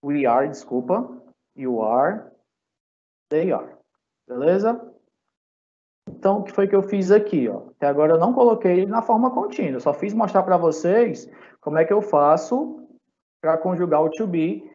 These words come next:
que é o que ele vem dizendo aqui, ó. Ele é formado pelo presente do verbo to be, que é a forma am, is e are. Tranquilo?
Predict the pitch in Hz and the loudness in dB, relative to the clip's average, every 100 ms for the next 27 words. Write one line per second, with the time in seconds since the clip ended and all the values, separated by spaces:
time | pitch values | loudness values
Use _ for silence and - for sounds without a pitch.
0 | _ - 175 170 180 185 180 185 190 185 | _ -2 0 0 -2 -2 -2 -4 -4 -4
1 | 214 262 214 127 120 131 131 147 147 139 | -6 -6 -4 -4 -2 -2 -2 -2 -4 0
2 | 143 156 202 - 147 151 208 - - _ | 0 0 0 -4 -2 0 -2 -10 -20 _
3 | - 156 151 165 220 247 196 143 143 156 | -6 -4 0 -2 -2 -2 0 2 4 4
4 | 185 269 - - _ - 285 254 143 101 | 2 -4 -10 -20 _ -8 -4 -2 -2 -4
5 | - - _ _ 139 127 - 131 120 113 | -14 -20 _ _ -4 -4 -2 -4 -2 -6
6 | - - 120 135 196 254 - - _ 127 | -12 -12 -6 -4 -4 -6 -14 -20 _ -8
7 | 123 170 247 - - _ _ _ - 285 | -4 -4 -4 -12 -20 _ _ _ -8 0
8 | 175 104 - - _ _ - 131 175 226 | 2 0 -10 -20 _ _ -12 -6 0 2
9 | 294 - | 2 -4